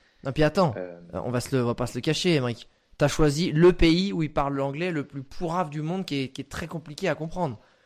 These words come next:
Speaker 1: Je veux dire, c'est, c'est l'Écosse, les gars. Ils ont, ils ont un accent, euh,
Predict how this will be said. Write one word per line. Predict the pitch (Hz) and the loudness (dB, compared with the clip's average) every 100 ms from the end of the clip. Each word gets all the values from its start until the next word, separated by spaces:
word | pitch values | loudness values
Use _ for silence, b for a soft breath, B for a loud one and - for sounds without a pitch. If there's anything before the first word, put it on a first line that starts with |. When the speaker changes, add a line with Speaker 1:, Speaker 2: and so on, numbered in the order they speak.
| b | b
Speaker 1:
Je | - | -8
veux | 139 | -6
dire, | 170 | -4
c'est, | - | -8
c'est | 120 120 | -10 -6
l'Écosse, | 170 - 190 - | -4 -2 -2 -2
les | |
gars. | 135 135 | -2 -2
Ils | 117 113 | -2 -6
ont, | 117 | -8
ils | 113 | -8
ont | 113 | -8
un | 113 | -6
accent, | 147 - 202 196 143 | -6 -4 -4 -2 -4
euh, | 110 | -6